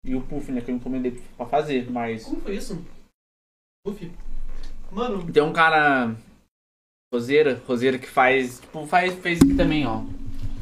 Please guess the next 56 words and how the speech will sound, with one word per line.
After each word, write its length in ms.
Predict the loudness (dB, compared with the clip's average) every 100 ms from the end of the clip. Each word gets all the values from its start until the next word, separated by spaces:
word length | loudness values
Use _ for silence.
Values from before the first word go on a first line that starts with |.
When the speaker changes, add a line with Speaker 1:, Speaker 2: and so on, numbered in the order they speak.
| -8 -14 -18 _ -12
Speaker 1:
Aí, 180 | -8 -8
tipo, 100 | -6
ele 80 | 0
faz 240 | 4 4
sofá, 520 | 4 0 2 4 4
ele 80 | 2
faz 140 | 0 -2
um 40 |
monte 80 | -6
de 40 | -4
coisa 180 | -6 -6
assim. 220 | -6 -6
Aí 520 | -4 -2 -2 -2 -4 -4
cheguei 200 | 0 4
lá, 220 | 4 4
pedi, 420 | 2 -6 -8 -6
ele 160 | -4 -4
falou 160 | -4
que 60 | -6
já 40 | -4
tinha 120 | -2
feito 280 | -4 0 2
um. 460 | 2 2 2 0 -2 -8 -14 -20 _ 0
Aí 60 | 2
ele 80 |
mo-, 280 | 4 4 2 -2
escolheu 280 | -8 -6
o 40 | -4
tecido 360 | -6 -6 -4
e 80 | -2
foi. 260 | -2 -2 -4 -6 -8 -12 -16 _ _ -10
Speaker 2:
Mas 160 | -6 -2
Speaker 1:
Na 80 |
internet 400 | 0 2 2 2
você 80 | 2
acha 140 | 0 4
mais 160 | 4
barato, 240 | 6 4 4
mas 140 | 2
na 100 | 0
internet 240 | -2 -2 -4
você 60 |
tem 80 | -6
que 60 | -6
comprar 240 | 0 2
espuma 600 | 2 -2 0 2 0 -4 -14 -6
à 140 | -4
parte, 560 | 4 6 6 4 0 0
você 160 | 0
tem 140 | 0 0
que 60 |
fazer 180 | 2 4
o 40 | 4
bagulho 380 | 4 4 -2
de 140 | -2 -6
encher, 400 | -2 0 0